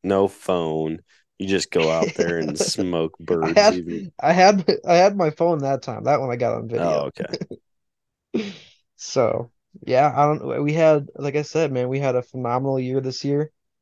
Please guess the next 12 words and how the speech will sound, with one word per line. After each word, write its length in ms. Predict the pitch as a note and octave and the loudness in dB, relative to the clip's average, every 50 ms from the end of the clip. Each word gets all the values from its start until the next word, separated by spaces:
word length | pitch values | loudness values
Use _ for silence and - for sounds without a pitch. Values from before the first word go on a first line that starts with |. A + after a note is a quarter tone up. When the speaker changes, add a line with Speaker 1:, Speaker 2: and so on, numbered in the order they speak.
| _ _ _ - | _ _ _ -4
Speaker 2:
Um, 260 | C3 C3 B2+ B2+ A#2 | -2 -2 -2 -2 -4
I 40 | A#2+ | -4
had 160 | C#3 C#3 A#2+ | -2 -2 -2
a 60 | A#2 | -2
good 300 | B2+ B2 C#3 C#3 C#3 B2+ | -2 0 2 2 2 2
buddy 220 | A#2+ C#3 C3+ C#3 C3+ | 4 4 4 4 2
from 160 | C3+ C#3+ - | -2 -6 -4
Arkansas 520 | - C3 C3 - - C#3 - - C#3 C3 B2+ | -2 -2 -2 -4 -6 -8 -2 0 0 0 0
come 240 | - - C#3 C3 C3 | 0 -4 -4 -2 0
up, 220 | C#3 D3 - - | -2 -2 -2 -6
and, 160 | C3 C3+ C3 - | -8 -8 -8 -8
and, 320 | - C3+ C3+ B2+ B2 | -6 -6 -6 -6 -8